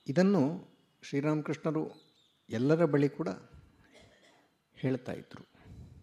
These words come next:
ಒಂದು ಸಣ್ಣ ಚಲನೆ ಆಗಬೇಕಾದ್ರೂ ಕೂಡ ಭಗವಂತನ ಇಚ್ಛೆ ಅಲ್ಲಿ ಇರಬೇಕು. ಅವನ ಇಚ್ಛೆ ಇಲ್ಲದೆ ಒಂದು ಸಣ್ಣ ಹುಲ್ಲು ಕಡ್ಡಿ ಕೂಡ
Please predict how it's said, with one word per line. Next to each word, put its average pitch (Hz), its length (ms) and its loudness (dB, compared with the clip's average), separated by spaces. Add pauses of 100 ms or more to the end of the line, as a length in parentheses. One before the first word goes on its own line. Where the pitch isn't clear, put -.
(2750)
ಒಂದು 135 460 4 (960)
ಸಣ್ಣ 160 380 0
ಚಲನೆ 165 600 2 (800)
ಆಗಬೇಕಾದ್ರೂ 104 680 -2
ಕೂಡ - 200 -6 (540)
ಭಗವಂತನ 123 600 0 (260)
ಇಚ್ಛೆ - 300 -10
ಅಲ್ಲಿ 110 400 -4
ಇರಬೇಕು. 92 420 -6 (2000)
ಅವನ 156 240 10
ಇಚ್ಛೆ 147 360 2
ಇಲ್ಲದೆ 107 600 -4 (100)
ಒಂದು 117 160 -4
ಸಣ್ಣ 147 420 -2
ಹುಲ್ಲು 147 420 0
ಕಡ್ಡಿ 120 280 0
ಕೂಡ 117 240 -4